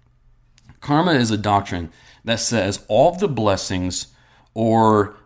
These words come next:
uh, calamities or cursings that you experience in your life are based upon some behavior. Karma is a, uh,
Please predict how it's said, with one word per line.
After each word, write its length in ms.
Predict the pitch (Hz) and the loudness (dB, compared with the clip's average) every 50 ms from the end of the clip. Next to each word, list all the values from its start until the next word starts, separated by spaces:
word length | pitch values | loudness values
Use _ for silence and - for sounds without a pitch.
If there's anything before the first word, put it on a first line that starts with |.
| _ - | _ -6
uh, 480 | 98 95 92 90 90 87 87 85 - - _ _ _ _ | -2 0 0 2 2 0 -2 -4 -6 -10 _ _ _ _
calamities 800 | - - 135 131 139 147 156 147 107 - 80 73 82 101 - - | -6 -2 0 2 2 2 2 2 0 0 -2 -4 -4 -6 -4 -4
or 120 | 104 101 | -6 -6
cursings 680 | 98 - - 165 190 196 - 98 90 87 90 92 - - | -6 -6 -4 -4 -4 -4 -4 -6 -4 -4 -6 -6 -8 -8
that 240 | - 107 107 104 - | -6 -6 -6 -6 -4
you 160 | 104 110 104 | -4 -4 -2
experience 600 | 87 107 - - - 113 117 135 151 139 - - _ _ _ _ - | -2 -4 -6 -8 -6 -2 0 0 0 0 -2 -8 _ _ _ _ -4
in 120 | 110 127 | -2 0
your 140 | 147 147 127 | 2 2 2
life 320 | 98 85 80 82 82 - - _ _ _ _ _ - _ - | 2 2 0 0 -2 -6 -12 _ _ _ _ _ -20 _ -4
are 140 | 110 113 101 | -4 -2 -2
based 360 | 101 104 120 123 135 - - | -2 -2 0 0 0 0 -4
upon 500 | 127 - - 113 104 101 95 95 92 - - | -6 -4 -2 0 2 2 2 2 -2 -6 -10
some 520 | - - - - 101 95 92 87 90 - - _ _ _ _ - | -10 -6 -4 0 0 0 0 -2 -4 -8 -10 _ _ _ _ -8
behavior. 540 | 104 95 90 101 95 87 82 85 69 - - _ _ _ _ _ _ - | -8 -6 -4 -4 -6 -6 -6 -10 -12 -14 -18 _ _ _ _ _ _ -4
Karma 500 | - 147 160 190 185 - 107 98 90 78 - _ - | 0 0 2 2 4 2 2 0 -2 -6 -14 _ -6
is 420 | 110 110 107 104 104 98 - - - | -4 -2 0 0 0 -2 -6 -8 -8
a, 460 | 113 113 104 101 98 95 92 95 - - _ _ _ _ _ _ - | -4 -2 0 2 2 2 0 -2 -6 -12 _ _ _ _ _ _ -6
uh, 320 | 107 101 98 95 87 90 | -2 0 2 2 2 0